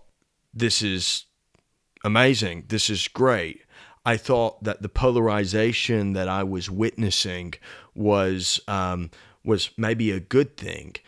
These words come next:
that the South would rise again. I went home a couple of years later. I was studying the American Civil War. I still love to study the American Civil War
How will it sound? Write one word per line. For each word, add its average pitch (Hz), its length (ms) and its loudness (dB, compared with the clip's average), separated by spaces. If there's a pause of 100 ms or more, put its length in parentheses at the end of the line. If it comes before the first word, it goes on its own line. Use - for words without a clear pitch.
(180)
that - 180 -10
the 101 60 -6
South 117 440 4
would 107 160 2
rise 104 360 0
again. 101 440 0
I 92 120 0
went 117 240 2
home 107 500 2 (460)
a - 120 -20
couple 123 280 0
of 104 100 0
years 104 320 0
later. 113 500 4
I 95 80 0
was 92 160 -2
studying 120 600 0
the 95 220 -4
American 98 340 -4
Civil 92 240 -6
War. 92 160 -2
I 92 60 -2
still 117 320 2
love 98 200 0
to 95 100 -8
study 92 300 -2
the 90 120 -4
American 87 360 -6
Civil 87 360 -4
War 92 340 -4